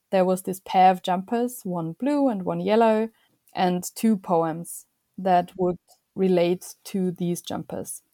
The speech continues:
and the knitted structures that are used in the jumpers. We also wanted to give, so that was a commission for an exhibition, an art, uh, and fashion festival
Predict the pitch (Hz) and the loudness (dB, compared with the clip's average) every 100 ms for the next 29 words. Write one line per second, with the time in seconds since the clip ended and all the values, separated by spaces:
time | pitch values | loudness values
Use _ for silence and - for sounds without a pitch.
0 | _ - 175 165 175 165 175 - 180 - | _ -8 -6 0 0 2 0 -2 -6 -4
1 | - 160 - 175 - 170 165 170 170 - | -2 -2 -4 -6 -4 -2 0 0 -2 -4
2 | 160 160 - 165 - - - _ _ 214 | -6 -6 -8 -8 -10 -12 -16 _ _ 2
3 | 196 214 226 214 196 202 208 - 202 190 | 4 6 4 2 2 0 -6 -6 -2 0
4 | 190 185 185 - - 202 190 - - _ | 0 0 -2 -4 0 0 0 -8 -18 _
5 | - 208 185 190 208 202 202 208 214 - | -8 -2 2 2 2 0 -2 0 0 0
6 | 226 214 - 185 180 180 190 220 214 269 | -2 -2 0 0 0 -4 -6 -4 -2 0
7 | 277 320 _ - 196 185 180 180 175 180 | -2 -2 _ -6 0 0 0 -2 0 2
8 | 190 190 - 190 185 175 175 190 185 220 | 0 -2 -4 -4 -4 -6 -4 -4 -4 -4
9 | - - - 214 220 226 | -4 -8 -6 -6 -6 -6